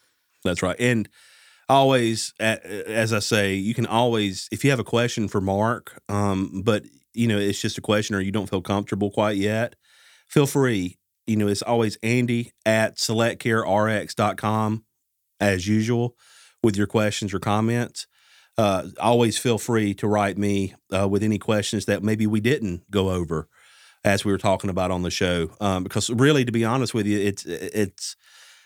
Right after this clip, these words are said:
if I had four hours, I could sit here and talk to Mark for four or five hours about just going into detail about everything. But I really wanna sum it up with this, you know, because, uh, well, I always, you know, wanna thank, too, at the end of every show,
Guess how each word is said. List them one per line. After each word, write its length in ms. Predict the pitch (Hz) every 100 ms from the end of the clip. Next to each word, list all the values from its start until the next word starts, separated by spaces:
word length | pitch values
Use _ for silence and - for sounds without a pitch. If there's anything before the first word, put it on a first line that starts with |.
| _
if 100 | 117 143
I 80 |
had 200 | 147 131
four 280 | - 135 127
hours, 440 | 117 107 107 87 87
I 120 | 95
could 140 | 85
sit 200 | - 98
here 100 | 98
and 80 | 90
talk 200 | 98 87
to 40 |
Mark 300 | 87 87 76
for 100 | -
four 240 | 90 107 98
or 60 |
five 240 | 87 87 82
hours 420 | 80 80 82 80
about 240 | 92 90 76 - 104
just 200 | 107 -
going 260 | 107 107
into 220 | 95 95 90
detail 440 | 80 92 87 87
about 220 | 85 82
everything. 460 | 85 82 80 85 85
But 180 | 90 - _ - - - -
I 80 | -
really 220 | 113 156
wanna 200 | 151 135
sum 260 | 110 127 107
it 60 | 107
up 120 | 90
with 140 | 92
this, 400 | 92 90 82 - -
you 140 | 104
know, 180 | 95 90
because, 520 | 92 - 92 87 - _ _ _ _
uh, 100 | 107 87 - - -
well, 260 | 110 110 98
I 80 |
always, 420 | 110 127 123 113 -
you 100 | 113
know, 180 | 101 95
wanna 280 | 104 104
thank, 340 | 92 98 95 90
too, 180 | 104 95
at 120 | 87
the 80 | 92
end 100 | 92
of 100 | 90
every 180 | 87 85
show, 340 | - 87 87